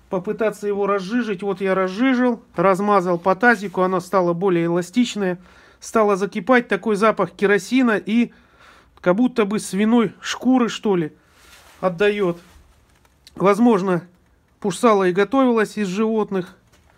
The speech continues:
в С С С Р. Если кто в курсе,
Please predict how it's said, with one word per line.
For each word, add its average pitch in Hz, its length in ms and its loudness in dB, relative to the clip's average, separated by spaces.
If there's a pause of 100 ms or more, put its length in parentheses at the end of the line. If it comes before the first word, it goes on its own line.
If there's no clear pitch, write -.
(340)
в 190 120 0
С 190 120 -4
С 190 140 -6
С 175 140 -6
Р. 190 180 2 (140)
Если 196 320 -2
кто 202 200 -2
в 175 60 -8
курсе, 202 460 -4